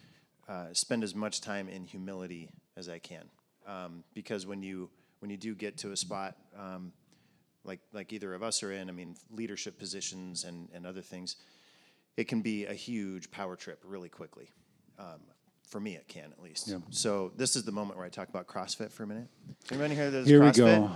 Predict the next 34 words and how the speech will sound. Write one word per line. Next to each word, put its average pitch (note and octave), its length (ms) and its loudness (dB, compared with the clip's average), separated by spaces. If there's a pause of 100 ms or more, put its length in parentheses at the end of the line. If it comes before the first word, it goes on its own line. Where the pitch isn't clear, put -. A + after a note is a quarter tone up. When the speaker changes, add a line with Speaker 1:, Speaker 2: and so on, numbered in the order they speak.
Speaker 2:
I'm B2 180 8
sorry, A2 500 10
Speaker 1:
Okay. G2 100 10
Speaker 2:
you F#2+ 220 6
guys. F#2+ 560 8
I A2 80 2
tried. G#2+ 560 10 (160)
Speaker 1:
<laughs> - 0 - (480)
Okay. C#3+ 260 2 (440)
So, D#3 420 6 (440)
so, C#3+ 420 6
um, A2+ 420 2 (140)
Pat C3 280 2
Olp, A#2 200 0
if - 80 -14
anybody A2 260 -2
knows F#2+ 160 -6
Pat G#2+ 200 -4
Olp, A2+ 180 -4
Pat F#2+ 160 -8
Olp G#2+ 160 -6
and G2+ 100 -8
I, F#2+ 280 -8 (200)
uh, F2+ 260 -12 (200)
go G2+ 140 -12
to F2+ 60 -12
the F2 120 -12
gym F#2+ 300 -10
together F2+ 520 -8 (920)
many C3 260 2
days G2 240 0
a E2 60 -10
week. E2+ 340 -16 (140)
And, F#2+ 420 -6